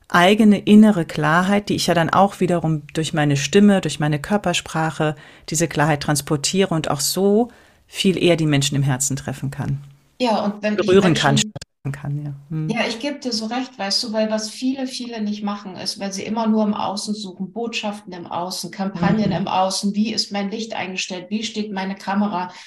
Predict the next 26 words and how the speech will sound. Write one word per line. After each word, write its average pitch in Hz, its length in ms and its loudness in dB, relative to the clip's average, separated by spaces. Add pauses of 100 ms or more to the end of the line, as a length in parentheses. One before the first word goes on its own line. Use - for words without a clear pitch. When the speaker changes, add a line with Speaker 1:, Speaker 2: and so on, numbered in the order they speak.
(100)
Speaker 2:
spreche 226 420 -6
ich 220 100 -4
das 214 220 -6
live 185 300 -2
oder 190 220 -6
vom 196 200 -6
Teleprompter - 640 -8
ab? - 200 -8 (400)
Im 214 160 0
Endeffekt 254 720 -6
ist - 260 -4
das 226 260 -4
nicht 220 260 0
so 208 140 -6
wirklich 208 400 -8
relevant. 190 400 -6
Du 202 100 -4
musst 208 280 -4
erstmal 190 380 -6
wissen, 190 240 -6
wer 175 100 -10
bin 180 160 -10
ich 190 140 -12
denn 175 140 -10
eigentlich 160 460 -10
selber? 165 400 -12